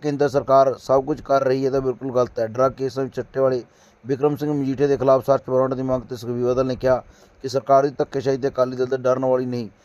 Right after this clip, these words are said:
ਪੰਜਾਬ ਸਰਕਾਰ 'ਚ ਜੋ ਮਰਜ਼ੀ ਕਰ ਲਓ, ਪਰ ਉਹਨਾਂ ਦੇ ਹਾਲ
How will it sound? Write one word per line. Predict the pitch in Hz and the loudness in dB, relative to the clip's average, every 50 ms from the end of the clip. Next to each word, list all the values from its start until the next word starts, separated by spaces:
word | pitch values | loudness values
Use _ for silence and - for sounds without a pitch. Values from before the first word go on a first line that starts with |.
| _ _ _ _ - | _ _ _ _ -8
ਪੰਜਾਬ | 131 131 110 135 131 131 139 139 | -8 -2 2 6 6 6 6 4
ਸਰਕਾਰ | 135 151 135 - 147 143 139 135 | 2 0 2 4 4 4 4 4
'ਚ | 131 | 0
ਜੋ | 127 120 135 127 | -2 -2 -2 0
ਮਰਜ਼ੀ | 131 131 131 117 123 135 | 0 0 -2 -2 -4 -4
ਕਰ | 131 131 127 127 | -2 0 0 0
ਲਓ, | 127 127 123 | 0 0 -2
ਪਰ | 117 120 123 120 | 0 0 -2 -2
ਉਹਨਾਂ | 101 120 135 143 143 139 | -2 -2 -2 0 0 2
ਦੇ | 139 127 | 4 4
ਹਾਲ | 123 127 131 127 117 | 4 4 4 4 2